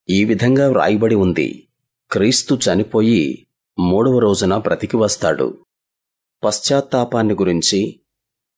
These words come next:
పాప క్షమాపణ గురించి ఆయన పేరిట ప్రకటించటం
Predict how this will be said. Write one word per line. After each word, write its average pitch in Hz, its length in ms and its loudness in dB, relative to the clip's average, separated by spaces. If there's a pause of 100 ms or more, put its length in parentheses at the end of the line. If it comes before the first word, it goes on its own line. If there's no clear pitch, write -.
(220)
పాప 110 260 0
క్షమాపణ 120 600 -2
గురించి 95 760 -2 (880)
ఆయన 117 300 2
పేరిట 127 420 -2
ప్రకటించటం 101 1000 -2